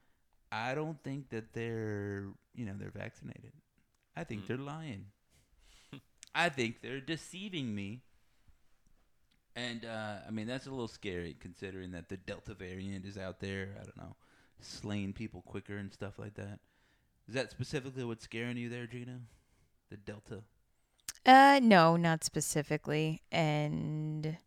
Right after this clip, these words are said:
Speaker 3: also, just, you know, we've got a, a newborn kid, so there's always that.
Speaker 1: Newborn.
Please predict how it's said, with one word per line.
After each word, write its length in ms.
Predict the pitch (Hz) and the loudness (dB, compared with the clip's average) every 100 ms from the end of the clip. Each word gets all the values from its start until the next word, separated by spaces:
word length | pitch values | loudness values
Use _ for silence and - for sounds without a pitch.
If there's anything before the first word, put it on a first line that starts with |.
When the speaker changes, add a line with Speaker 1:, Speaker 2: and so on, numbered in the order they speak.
| _ - - - - - - - - - - - | _ -20 -20 -20 -18 -16 -16 -16 -16 -20 -20 6
Speaker 3:
also, 720 | 202 214 - 277 277 285 285 277 - | 10 10 12 12 12 12 10 6 6
just, 380 | 277 262 - | 6 6 4
you 140 | 233 254 | 6 8
know, 120 | 240 | 8
we've 220 | 220 185 | 8 6
got 180 | 202 196 | 6 8
a, 300 | 190 180 180 196 214 | 8 8 6 4 2
a 100 | 190 | 4
newborn 800 | 185 190 208 202 170 175 190 196 | 6 8 8 6 6 6 6 4
kid, 400 | - 202 202 214 | 4 4 6 4
so 160 | - 180 | 6 6
there's 200 | 175 180 | 6 6
always 320 | 185 175 165 | 6 6 4
that. 420 | - 143 156 170 - - - | 6 8 8 6 0 -20 -2
Speaker 1:
Newborn. 180 | 135 | 4